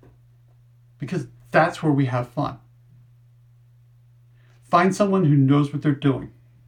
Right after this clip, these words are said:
It's gonna be safe. If you can't find that someone,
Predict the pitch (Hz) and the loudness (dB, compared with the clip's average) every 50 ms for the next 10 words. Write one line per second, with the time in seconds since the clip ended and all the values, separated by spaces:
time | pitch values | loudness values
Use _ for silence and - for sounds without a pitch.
0 | _ _ _ _ _ _ _ _ _ _ _ _ _ _ _ _ _ _ _ _ | _ _ _ _ _ _ _ _ _ _ _ _ _ _ _ _ _ _ _ _
1 | _ _ _ _ _ _ _ _ _ _ _ _ _ _ _ _ _ _ _ - | _ _ _ _ _ _ _ _ _ _ _ _ _ _ _ _ _ _ _ -10
2 | - 135 120 139 151 - - - 185 147 - - - - - - - _ 208 214 | -8 -6 -4 -4 -4 -4 -4 -4 -4 -4 -4 -6 -12 -20 -20 -20 -10 _ 0 2
3 | 208 208 - - - - 220 202 190 - 190 185 180 190 190 - - 208 190 180 | 2 0 -4 -10 -8 -6 -6 -6 -4 -4 -4 -4 -4 -4 -6 -8 -8 -8 -6 -4
4 | 190 190 185 190 | -4 -6 -6 -8